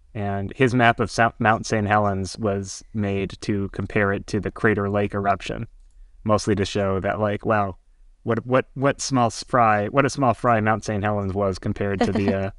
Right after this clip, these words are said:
Speaker 1: Mount Mazama explosion <laughs> six thousand years ago.
Speaker 2: Oh, that's fantastic. That comparison would be fascinating to see. I would love to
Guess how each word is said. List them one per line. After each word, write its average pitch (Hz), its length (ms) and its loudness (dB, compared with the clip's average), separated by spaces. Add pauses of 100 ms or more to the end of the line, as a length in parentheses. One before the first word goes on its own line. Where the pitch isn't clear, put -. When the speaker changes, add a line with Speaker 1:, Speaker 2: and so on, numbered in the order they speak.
(220)
Speaker 1:
Mount 104 220 2
Mazama 101 480 2 (120)
explosion 127 680 0
<laughs> - 60 -20
six - 240 -4
thousand 104 320 0
years 101 180 -2
ago. 95 160 -8 (1120)
Speaker 2:
Oh, 240 280 -2
that's 220 200 -2
fantastic. 220 640 0
That 185 120 -2
comparison 202 720 -2
would 202 160 0
be 196 160 0
fascinating 190 600 -2
to 196 80 -6
see. 190 240 -4
I 185 100 2
would 208 120 0
love 185 240 0
to 196 300 2